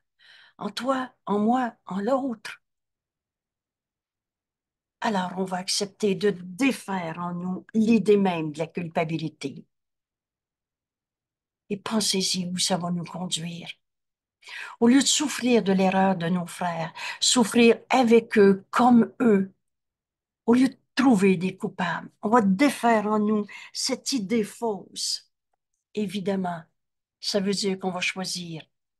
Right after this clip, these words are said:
le Saint-Esprit au lieu de l'ego. Tu n'es entier que dans ta non-culpabilité. Je prends le temps de revoir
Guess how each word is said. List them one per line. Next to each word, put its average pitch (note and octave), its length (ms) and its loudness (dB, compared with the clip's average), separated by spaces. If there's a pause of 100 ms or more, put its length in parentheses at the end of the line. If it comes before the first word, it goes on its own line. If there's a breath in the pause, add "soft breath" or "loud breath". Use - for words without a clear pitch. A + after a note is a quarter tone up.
(120)
le G3+ 100 -6
Saint-Esprit F#3+ 920 -2
au G#3+ 100 -2
lieu F3 200 -4
de D#3 120 -12
l'ego. F3+ 400 -8 (2500 soft breath)
Tu C4+ 180 0
n'es B3 240 4
entier G3+ 560 -2
que G#3 100 -8
dans F3+ 260 -8
ta F3 220 -12 (600)
non-culpabilité. E3 1500 -6 (380 loud breath)
Je G#3+ 160 2
prends A#3+ 440 2
le G#3+ 200 2
temps G#3+ 260 -2
de G3 120 -2
revoir F3 480 -4